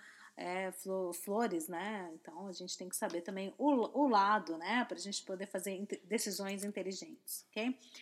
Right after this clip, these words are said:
Então, no tema de hoje, onde morar no Canadá, tá? Então, assim, você vai encontrar muita, muita gente falando coisas maravilhosas sobre Toronto,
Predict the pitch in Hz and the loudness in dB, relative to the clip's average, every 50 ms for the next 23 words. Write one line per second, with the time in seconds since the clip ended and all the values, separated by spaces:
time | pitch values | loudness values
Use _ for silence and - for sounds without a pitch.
0 | - - _ 294 311 339 330 339 339 302 302 311 269 262 285 254 220 214 214 208 | -20 0 _ 6 6 6 8 8 8 8 8 8 8 8 8 8 8 6 4 2
1 | - - - - 208 220 226 220 208 214 214 208 196 196 185 180 180 185 185 180 | 0 -2 -2 -2 2 2 4 4 4 4 2 2 4 4 4 4 4 2 -2 -4
2 | - - 185 175 170 175 151 - - - _ _ - _ _ _ _ _ - 165 | -2 -2 0 0 0 -2 -2 -6 -10 -16 _ _ -20 _ _ _ _ _ -6 -4
3 | 170 180 190 190 - 202 202 208 - 220 196 190 - - - - - - - - | -4 -2 -2 -2 0 2 2 2 2 2 0 -4 -6 -12 -14 -14 -14 -16 -18 -12
4 | _ - 208 - 247 240 269 262 311 269 311 311 294 269 262 254 254 254 262 285 | _ -2 0 4 6 6 6 6 6 6 6 8 8 10 10 10 10 12 10 10
5 | 294 302 285 302 262 226 208 - - - - _ _ _ _ _ _ _ _ - | 10 10 8 8 6 6 4 0 -6 -14 -20 _ _ _ _ _ _ _ _ 0
6 | - 214 214 220 220 214 202 196 214 226 226 220 - - - 233 220 220 - 214 | 0 2 4 4 4 4 4 4 4 4 4 4 2 2 2 0 0 2 2 2
7 | 202 208 214 220 214 220 220 214 220 214 214 - 220 202 202 196 190 208 190 185 | 2 4 2 2 2 2 2 0 -2 -2 -2 -2 -2 0 0 -2 -2 -2 0 0
8 | 185 180 175 180 175 196 196 190 208 202 202 190 196 196 196 - - 202 175 175 | 0 -2 -2 -2 0 0 2 4 4 4 4 2 0 2 2 2 2 2 0 -2
9 | 185 190 - 165 147 170 165 170 175 175 180 175 - 196 185 | -4 -4 -4 -6 -6 -6 -8 -10 -10 -12 -12 -8 -6 -6 -6